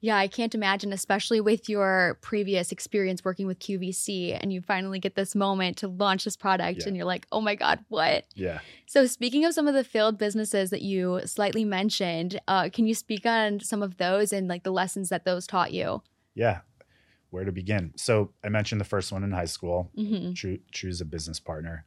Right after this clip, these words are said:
Speaker 2: Um,
Speaker 1: <laughs>
Speaker 2: um, uh, kind of related. I, I almost, or I did start a, a healthcare company.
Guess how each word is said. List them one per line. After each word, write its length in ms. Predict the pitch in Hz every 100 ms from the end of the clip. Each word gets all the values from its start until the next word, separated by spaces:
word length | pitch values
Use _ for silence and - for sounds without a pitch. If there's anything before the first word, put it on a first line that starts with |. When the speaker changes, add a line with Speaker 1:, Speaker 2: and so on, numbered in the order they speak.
| _
Speaker 2:
Um, 340 | 87 85 85 82 320 - 302 -
Speaker 1:
<laughs> 400 | 392 320 - -
Speaker 2:
um, 300 | - - 76
uh, 100 | 73 - 113
kind 180 | - 160
of 80 | 113
related. 400 | 95 92 92 95
I, 140 | 98 -
I 280 | 92 92 87 - _ _ _ -
almost, 560 | 107 107 101 92 - _
or 100 | 90
I 60 | 85
did 320 | 104 113 92
start 320 | - 98 90
a, 260 | 87 85 80 _ _
a 80 | 90
healthcare 500 | 85 123 113 - 92
company. 520 | - 87 80 85 82